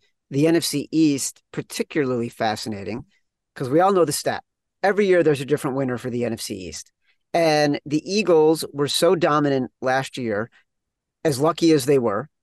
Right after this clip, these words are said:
but also they have arguably the best roster in the N F C, the best quarterback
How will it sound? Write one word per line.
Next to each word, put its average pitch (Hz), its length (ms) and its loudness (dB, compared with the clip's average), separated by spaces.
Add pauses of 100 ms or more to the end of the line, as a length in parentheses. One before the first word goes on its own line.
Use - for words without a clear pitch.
(400)
but 165 120 2
also 160 400 2 (300)
they 156 120 4
have 151 260 0 (140)
arguably 151 880 0 (260)
the 120 140 -10
best 139 340 -4
roster 131 640 -2
in 139 220 -6
the 131 120 -2
N 123 120 0
F 117 100 -2
C, 110 400 -4 (400)
the 143 80 -4
best 143 260 0
quarterback 139 680 0